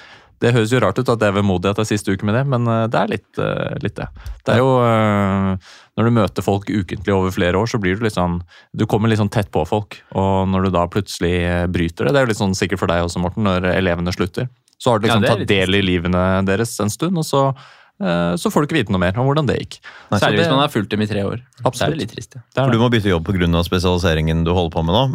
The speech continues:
Speaker 3: men
Speaker 1: Det er det.
Speaker 3: eh, det er ikke sånn at du bytter tilbake igjen potensielt da heller. Da er det, du sikter deg inn på et litt annet løp enn dette.
Speaker 1: Eh, nei, jeg kan fort, eh, finne på å dra tilbake igjen. Men,
Speaker 3: Skjønner.
Speaker 1: eh, men foreløpig er det nå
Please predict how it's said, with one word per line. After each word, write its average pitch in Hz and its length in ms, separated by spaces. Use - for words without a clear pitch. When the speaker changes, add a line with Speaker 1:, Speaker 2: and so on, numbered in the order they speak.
Speaker 3:
men 101 140
Speaker 1:
Det - 80
er 98 100
det. 98 80
Speaker 3:
eh, 95 240
det 92 80
er 92 80
ikke 107 80
sånn 95 160
at - 80
du 90 80
bytter 85 240
tilbake 78 320
igjen 78 180
potensielt 82 520
da 87 100
heller. 85 200
Da 92 260
er 80 40
det, 87 440
du 90 80
sikter 85 260
deg 85 120
inn 80 60
på 80 100
et 78 60
litt 85 140
annet 80 240
løp 76 240
enn 87 80
dette. 101 320
Speaker 1:
Eh, 160 400
nei, 127 160
jeg 101 60
kan 196 340
fort, 156 300
eh, 127 160
finne 101 260
på 104 80
å 95 180
dra 90 140
tilbake - 320
igjen. 101 60
Men, 101 180
Speaker 3:
Skjønner. 87 840
Speaker 1:
eh, 90 40
men 98 300
foreløpig 95 340
er 92 80
det 90 100
nå 90 140